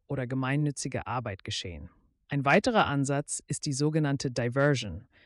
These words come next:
bei der Straftäter in Programme umgeleitet werden, die darauf abzielen, das zugrunde liegende Problem anzugehen, das zu ihrer Straftat geführt hat. Dies könnte eine Behandlung von Drogenabhängigkeit,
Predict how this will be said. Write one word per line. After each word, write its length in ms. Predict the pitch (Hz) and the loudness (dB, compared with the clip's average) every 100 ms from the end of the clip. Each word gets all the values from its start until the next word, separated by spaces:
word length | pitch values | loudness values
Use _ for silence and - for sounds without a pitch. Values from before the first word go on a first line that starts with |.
| _ | _
bei 120 | - 131 | -4 -2
der 100 | 123 | -2
Straftäter 720 | - 147 170 - 175 170 151 | 0 2 2 2 0 2 0
in 120 | 143 | -2
Programme 500 | - 131 131 139 135 | -4 -6 0 0 2
umgeleitet 720 | 170 220 180 123 104 107 - | 4 6 6 4 -2 -6 -8
werden, 380 | 113 104 87 90 - - _ - | -6 -4 -6 -10 -14 -20 _ -4
die 80 | |
darauf 360 | 151 139 139 - | 0 0 0 2
abzielen, 720 | 175 - - 185 180 180 190 - | 2 2 -2 2 2 2 0 -4
das 220 | 139 - | -6 -4
zugrunde 460 | 160 135 160 180 | -6 2 4 6
liegende 360 | 160 156 143 135 | 4 2 0 -2
Problem 520 | - 123 127 135 160 | -4 -6 -2 2 2
anzugehen, 720 | 156 151 - 147 143 139 139 143 _ _ _ - | 2 -2 -2 -4 -2 -2 -2 -6 _ _ _ -6
das 220 | 139 - | -6 -4
zu 120 | - | -6
ihrer 260 | 139 127 117 | -6 -4 -6
Straftat 680 | - 127 131 - - 90 - | -4 -4 -4 -4 -10 -12 -12
geführt 420 | - 110 92 - | -12 -10 -10 -12
hat. 240 | - - _ _ | -16 -18 _ _
Dies 200 | 220 247 | -2 -2
könnte 340 | - 233 233 - | 2 4 6 4
eine 220 | 151 139 | 2 0
Behandlung 520 | 120 131 165 170 165 | -2 0 0 0 -2
von 240 | - 110 110 | -2 -6 -4
Drogenabhängigkeit, 1300 | 127 160 180 151 - 160 156 - - 139 139 - | -2 0 0 -4 -6 -4 -4 -6 -6 -6 -6 -8